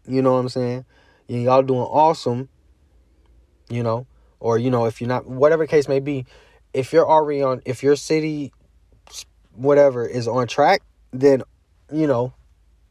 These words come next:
now you just gotta work a little harder, but it's still time and it's still possible. For those that are on lockdown, oh, fucking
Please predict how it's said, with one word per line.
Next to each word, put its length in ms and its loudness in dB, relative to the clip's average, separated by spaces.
now 100 -4
you 100 0
just 140 -6
gotta 140 6
work 180 0
a 40 -6
little 240 2
harder, 400 2
but 140 2
it's 100 -4
still 280 2
time 320 0
and 80 -2
it's 100 -4
still 220 0
possible. 500 -2
For 180 -6
those 280 4
that 140 4
are 160 0
on 60 -6
lockdown, 640 0
oh, 640 2
fucking 840 0